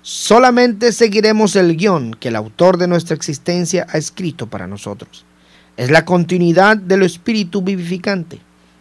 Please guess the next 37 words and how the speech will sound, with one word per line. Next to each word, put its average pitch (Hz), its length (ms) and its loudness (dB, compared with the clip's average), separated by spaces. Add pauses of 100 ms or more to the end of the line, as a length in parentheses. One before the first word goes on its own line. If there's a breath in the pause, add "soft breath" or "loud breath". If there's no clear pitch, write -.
a 110 100 -16
la 104 120 -8
cual 104 220 -6
somos 214 440 2
llamados 202 520 0 (120 soft breath)
aquellos 170 520 2
que 170 140 -4
hemos 170 260 0
creído 156 540 -2
a 107 80 -10
quien 107 380 -10
no 135 180 -4
hemos 117 260 -8
visto, 123 300 -14 (600)
pero 233 180 8
que 277 120 4
ha 262 120 2
convencido 247 640 2
nuestro 226 340 2
corazón 214 580 0
con 226 180 0
el 226 140 0
calor 208 360 4
de 190 100 0
su 180 140 0
amor 175 260 2
abrasador 165 640 0 (360)
que 151 100 -6
nos 120 180 -6
recuerda 107 720 -4
que 147 80 -8
en 131 100 -6
sus 127 220 -8
brazos 143 640 -2
no 110 220 -10
hay 101 80 -10
temor. 113 400 -8